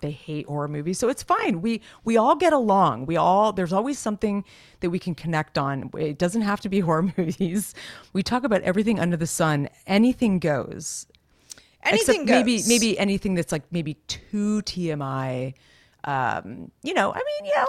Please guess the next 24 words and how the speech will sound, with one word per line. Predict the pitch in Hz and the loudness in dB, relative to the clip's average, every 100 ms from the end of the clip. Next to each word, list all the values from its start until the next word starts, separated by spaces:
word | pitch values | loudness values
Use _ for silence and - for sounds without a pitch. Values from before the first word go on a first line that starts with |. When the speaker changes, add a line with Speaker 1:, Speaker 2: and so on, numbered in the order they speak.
| - | -2
Speaker 2:
I | 349 | -6
don't | 403 | -4
Speaker 1:
use | - | 0
your | - | 0
Speaker 2:
know. | 175 | 2
We | 208 | 4
haven't | 247 | 2
Speaker 1:
discretion. | 247 | 4
Speaker 2:
gotten | 226 220 | 2 2
there | 208 202 | 0 2
yet, | 196 156 123 - 170 | 2 0 -4 -12 -4
but | 165 151 | 0 2
Speaker 1:
No, | 156 | 2
we | 151 | -2
haven't. | - 87 170 | -6 -10 -10
Speaker 2:
you | 151 | -6
know, | 147 147 | -6 -2
Speaker 1:
<laughs> | 175 - - | -4 -4 -10
Speaker 2:
<laughs> | 320 - - 339 233 - - 302 240 480 480 415 - | -8 -8 -12 -10 -10 -10 -10 -4 -2 -2 -2 -2 -4
the | 202 | -2
world | 254 269 262 | 2 4 2
is | 226 | -2
young. | 202 160 127 143 _ _ _ _ - 220 - | -4 -6 -10 -20 _ _ _ _ -6 -6 2
Um, | 254 262 262 254 | 8 8 8 2